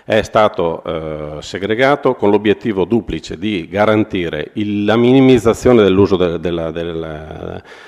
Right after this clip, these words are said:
eh, delle risorse, per andare a ridurre le perdite, quindi preservare la risorsa in prospettiva che la risorsa possa diventare carente,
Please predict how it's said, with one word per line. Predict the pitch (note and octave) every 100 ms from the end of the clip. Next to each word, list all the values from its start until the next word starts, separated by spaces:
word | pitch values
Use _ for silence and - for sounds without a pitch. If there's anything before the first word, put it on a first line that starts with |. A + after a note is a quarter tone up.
| -
eh, | - - F#2+ F#2 F#2
delle | F#2 F#2+
risorse, | F#2 - C3 C#3+ B2 G#2
per | F#2+ F2+ -
andare | F#2+ F#2+ F#2+
a |
ridurre | F2 F2+ G#2 F2+
le | E2
perdite, | - E2 D#2+ G2+ G2
quindi | F2+ E2 D#2
preservare | - G#2 - A2+ G2 G2+ A2
la | G2+ G2
risorsa | F#2 - B2+ C3+ -
in | G#2 A2
prospettiva | G#2+ - - G2+ A#2+ A#2
che | F#2+
la | F#2
risorsa | E2+ F#2 F#2+ F#2+
possa | E2 E2
diventare | D#2+ D#2 D#2 E2
carente, | D#2 E2+ D#2 D2+ G2+